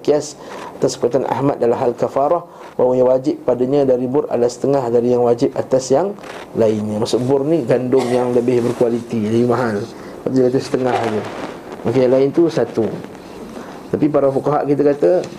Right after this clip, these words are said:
satu bagi standard yang biasa yang kita makan. Tapi kita kata yang kita bayar zakat fitrah tu beras.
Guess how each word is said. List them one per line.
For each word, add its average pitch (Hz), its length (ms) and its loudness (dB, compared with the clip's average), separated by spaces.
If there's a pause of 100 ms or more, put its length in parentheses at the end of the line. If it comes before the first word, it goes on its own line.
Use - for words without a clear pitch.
(160)
satu 180 560 2 (240)
bagi 123 240 2
standard 123 400 0 (400)
yang 120 160 0
biasa 123 320 2
yang 110 80 0
kita 107 160 -4
makan. 110 480 -2
Tapi 170 80 2
kita 135 240 -2
kata 123 220 2 (500)
yang 120 80 0
kita 120 160 0
bayar 123 240 4
zakat 123 160 0
fitrah 135 400 -2
tu 202 240 2
beras. 123 720 0